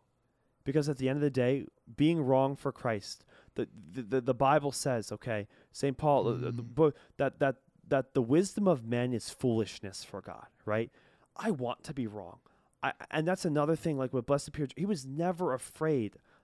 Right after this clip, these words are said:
Speaker 1: He never stopped doing one percent right, knowing there'd be ninety-nine percent wrong. He'd rather be rebuked and do better. Like, this whole di-, idea of,
Speaker 2: Yeah.
Speaker 1: like, if you listener, if you're thinking that, "Nah, like, I need a new thing," like, if,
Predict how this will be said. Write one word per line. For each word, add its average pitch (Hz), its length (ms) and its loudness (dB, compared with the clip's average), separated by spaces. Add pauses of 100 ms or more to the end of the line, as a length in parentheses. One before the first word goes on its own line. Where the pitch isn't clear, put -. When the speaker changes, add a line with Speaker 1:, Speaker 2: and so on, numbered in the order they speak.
(140)
Speaker 1:
He 190 160 -8
never 180 640 4 (560)
stopped 170 460 0
doing 143 360 2
one 135 200 2
percent 151 400 -2
right, 120 320 2
knowing 135 340 4
there'd 131 120 2
be 131 100 0
ninety-nine 120 500 0
percent 110 320 -6
wrong. 113 360 0 (260)
He'd 139 180 -6
rather 147 320 4
be 156 160 0
rebuked 120 380 0
and 107 100 -6
do 107 120 -4
better. 87 300 -8
Like, 110 220 -4
this 147 160 -2
whole 156 160 -4
di-, 135 280 -2
idea 127 360 0
of, 123 60 0
Speaker 2:
Yeah. 117 40 0
Speaker 1:
like, 113 200 -2 (840)
if 143 180 -6
you 185 140 2
listener, 156 500 -2
if 113 220 -8
you're 156 120 2
thinking 214 460 -6
that, 101 340 -4
"Nah, 180 300 -2 (100)
like, 120 180 -4 (540)
I 147 160 -2
need 165 160 0
a 156 40 -2
new 147 160 0
thing," 143 340 -4
like, 113 200 -6 (300)
if, 135 120 -6